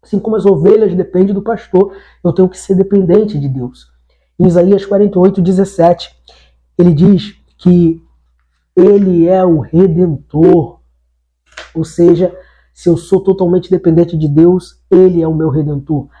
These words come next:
A quem é o Redentor? Aquele que verdadeiramente pode fazer algo por mim, aquele que verdadeiramente pode me socorrer no momento que eu preciso. E ele, nesse mesmo versículo, ele diz que ele é o que,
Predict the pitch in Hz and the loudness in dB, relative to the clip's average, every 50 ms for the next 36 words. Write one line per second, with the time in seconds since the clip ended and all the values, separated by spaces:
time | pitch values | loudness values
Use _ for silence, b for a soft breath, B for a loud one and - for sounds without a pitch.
0 | b b b 139 - - 202 196 226 233 220 208 190 165 143 170 165 165 156 - | b b b -14 -12 -8 -4 -2 0 2 2 2 2 0 0 -2 -2 -2 -4 -4
1 | - 156 143 139 - - 180 180 175 190 170 147 151 185 214 226 233 202 202 185 | -6 -6 -8 -6 -2 -2 -2 -2 -2 -4 -4 -2 0 0 0 0 0 -2 -2 0
2 | 185 196 190 175 160 160 175 185 175 - 160 - - 165 170 170 170 - 170 160 | 0 0 0 -2 -2 -2 -2 -2 -4 -6 -14 -8 -4 -4 -2 -2 -4 -6 -8 -6
3 | 160 175 196 170 147 156 170 185 180 175 _ - 185 139 151 165 180 190 185 160 | -2 -2 -2 0 0 0 -2 -2 -4 -6 _ -4 -4 -2 -2 0 0 0 0 -2
4 | 160 160 - 185 185 - - 165 160 202 196 202 190 180 185 196 190 180 170 180 | -4 -6 -6 -6 -6 -6 -6 -2 -2 0 0 0 -2 -2 -2 -2 -2 -2 -2 -2
5 | 190 185 - - 190 185 185 190 208 208 208 - - 214 208 208 214 247 233 175 | -2 -4 -4 -4 -4 -2 -2 0 -2 -2 -2 -4 0 0 0 0 0 -2 -2 0
6 | 180 190 202 B B B B B B B 202 214 214 208 208 190 185 214 220 226 | 0 -2 -2 B B B B B B B 0 2 2 2 2 2 2 2 2 0
7 | - 208 - - 202 185 180 202 214 208 - - 240 233 233 - - - 180 240 | -2 -8 -10 -4 0 2 2 2 2 2 0 0 -2 -2 -2 -4 -2 0 2 2
8 | 233 190 143 135 127 - _ b b b b b b - 165 180 190 190 196 190 | 2 0 -2 -6 -8 -12 _ b b b b b b 0 2 4 4 4 2 0
9 | 185 180 180 170 - - 185 180 190 208 208 196 196 202 185 - - - _ - | 2 0 0 -2 -2 -2 0 2 2 2 2 2 0 0 0 0 -4 -16 _ -4
10 | 165 180 175 - - - 185 196 185 - 196 196 b b b b b b - 175 | -2 -2 -2 -2 -4 -2 -2 -2 -2 -2 -6 -6 b b b b b b -2 0
11 | 180 175 151 156 185 196 185 - _ - 185 170 160 165 190 202 202 202 202 190 | 2 2 2 0 -2 -2 -2 -6 _ -6 -2 0 2 4 4 2 2 0 -2 -4
12 | 190 - - 180 170 170 - - 202 190 190 180 165 - | -6 -4 -4 -4 -4 -4 -6 -4 -2 -2 -2 -2 -4 -8